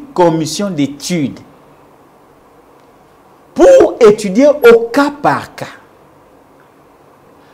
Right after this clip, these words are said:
Il y a combien de constructions anarchiques ? Alors, combien de, de bâtiments où l'État a fait sa autorisation, il y a Kotonga ?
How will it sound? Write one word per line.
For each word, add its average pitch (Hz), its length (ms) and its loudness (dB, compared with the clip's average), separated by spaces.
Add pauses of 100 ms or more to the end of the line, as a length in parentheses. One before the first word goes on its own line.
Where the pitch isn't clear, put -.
(380)
Il 170 80 -6
y 226 60 2
a 254 80 2
combien 214 440 2
de 208 100 2
constructions 135 420 -10
anarchiques ? - 520 -12 (200)
Alors, 202 240 -2 (280)
combien 240 360 2
de, 214 260 -2
de 175 140 -2
bâtiments 170 380 -2 (140)
où 202 40 6
l'État 170 440 0 (160)
a 143 100 -8
fait 208 100 -6
sa 214 180 0
autorisation, 135 640 -4
il 220 40 -14
y 208 40 -8
a 151 60 -8
Kotonga ? 131 480 -8